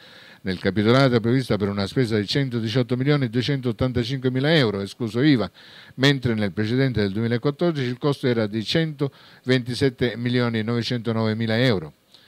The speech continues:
Un conteggio che tiene in considerazione anche l'incremento del costo di alcuni servizi, mentre altri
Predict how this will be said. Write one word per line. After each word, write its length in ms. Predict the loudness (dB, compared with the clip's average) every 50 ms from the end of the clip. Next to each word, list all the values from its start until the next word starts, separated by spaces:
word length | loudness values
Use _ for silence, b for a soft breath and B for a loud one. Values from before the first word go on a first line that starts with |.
| b b b b b
Un 100 | -14 -4
conteggio 440 | -2 -2 0 2 4 4 4 6 6
che 140 | 6 6 6
tiene 220 | 6 4 4 4
in 40 | 2
considerazione 640 | 0 0 2 2 4 4 4 4 2 2 2 2 2
anche 240 | 2 2 0 0 -2
l'incremento 540 | -2 -2 0 0 2 2 2 2 2 2
del 160 | 0 0 0 0
costo 300 | 0 0 0 2 2 0
di 40 |
alcuni 280 | 0 0 0 -2 -2 0
servizi, 480 | 0 0 0 2 2 0 0 0 -4 -4
mentre 360 | -2 -2 -2 -2 -4 -6 -4 0
altri 440 | 2 4 4 2 2 0 -2 -4